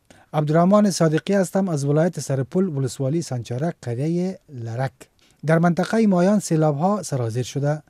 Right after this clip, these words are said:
ده‌ها مواشی، صدها جریب زمین تخریب،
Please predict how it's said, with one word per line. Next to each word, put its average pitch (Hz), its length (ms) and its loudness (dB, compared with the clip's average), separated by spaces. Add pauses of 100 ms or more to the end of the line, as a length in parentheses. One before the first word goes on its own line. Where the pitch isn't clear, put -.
(280)
ده‌ها 196 500 2
مواشی، 151 680 0
صدها 143 380 -2
جریب 151 280 -2
زمین 156 400 -4 (220)
تخریب، 170 400 -2